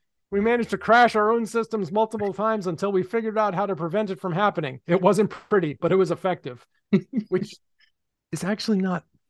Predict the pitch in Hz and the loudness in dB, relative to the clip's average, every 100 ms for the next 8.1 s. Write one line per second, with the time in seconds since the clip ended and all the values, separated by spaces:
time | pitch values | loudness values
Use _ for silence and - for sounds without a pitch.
0 | - 202 208 143 156 - - - 190 175 | -4 -2 0 -2 -6 -10 -14 -4 -4 -4
1 | _ - 180 175 - 175 180 - 180 - | _ -6 -4 -6 -6 -4 -4 -4 -8 -6
2 | 175 - - 151 135 - 151 143 123 175 | -6 -6 -4 -4 -4 -2 -2 -2 -4 -2
3 | 170 170 156 175 170 165 160 175 175 156 | 0 0 0 -2 -2 -2 -2 -2 -2 -2
4 | 180 - 196 180 190 - - 190 214 180 | -6 -6 -6 -6 -8 -8 -10 -8 -6 -8
5 | - - 202 - - 208 175 - 175 165 | -10 -2 -2 -2 -6 -6 -6 -4 -6 -4
6 | 165 - 180 - 214 208 214 123 - - | -10 -16 -20 -8 -4 -4 -4 -8 -12 -20
7 | - _ _ _ _ - 185 220 208 - | -20 _ _ _ _ 0 2 4 4 2
8 | 156 | -6